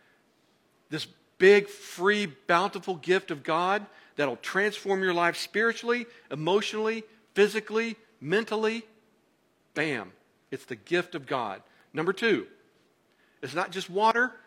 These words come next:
it's living water. Again, verse ten, "He would have given you living water."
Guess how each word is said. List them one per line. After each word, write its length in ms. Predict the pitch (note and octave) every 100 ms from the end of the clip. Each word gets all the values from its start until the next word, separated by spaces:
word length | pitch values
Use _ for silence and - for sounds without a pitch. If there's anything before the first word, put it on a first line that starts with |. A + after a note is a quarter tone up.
| _ _
it's 200 | D3 -
living 400 | C3+ D#3 C#3+ B2
water. 240 | G#2+ G2 - _ _ _ _ _ _ _ _ _ _ _ _ _ _ _ _ -
Again, 300 | C3 E3 B2+
verse 180 | C#3 -
ten, 220 | D#3+ G#2+
"He 200 | F#3 G#3+
would 140 | G3+
have 240 | F3 D3 B2
given 300 | E3+ E3 D#3
you 160 | D#3+
living 440 | C#3 C#3 D3 B2 A2+
water." 320 | G#2 -